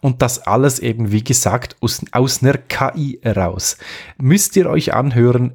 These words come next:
Link dazu haben wir wie immer natürlich auf daily punkt geektalk punkt c h in der dreihundertachtundachtzig in den Shownotes mit drin. In Deutschland bietet unter anderem die Bahn einen Dienst an, um die letzte Meile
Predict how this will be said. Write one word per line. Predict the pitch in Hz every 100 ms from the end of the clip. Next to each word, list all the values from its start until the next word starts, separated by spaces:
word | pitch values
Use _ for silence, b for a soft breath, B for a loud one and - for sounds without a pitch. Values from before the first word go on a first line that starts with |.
| -
Link | 117 127 123 156 233 -
dazu | 156 - - 127 -
haben | 107 120
wir | 113 117
wie | 110 110
immer | 123
natürlich | 107 - 95 90 95
auf | -
daily | - - 120 117 82
punkt | - - 95 -
geektalk | 170 165 - 98 -
punkt | 110 95 -
c | 107
h | 92 101 B B B -
in | 127
der | 123
dreihundertachtundachtzig | 110 95 113 120 - 101 - 107 90 - - 101 -
in | 120
den | 110 123 123
Shownotes | - - 104 131 - 98 90 85 - -
mit | 98 85 - -
drin. | 104 85 76 - _ _ B B B B B
In | 151 190 -
Deutschland | 123 - 143 175 - 110 90 90 -
bietet | 151 175 180 170 -
unter | 139 147 135
anderem | 127 131 127 127
die | 131
Bahn | 127 - 98 170 190
einen | 139 127
Dienst | 143 202 247 -
an, | 110 143 165
um | 139 143
die | 147
letzte | 120 123 - - 131
Meile | 120 95 120 127 104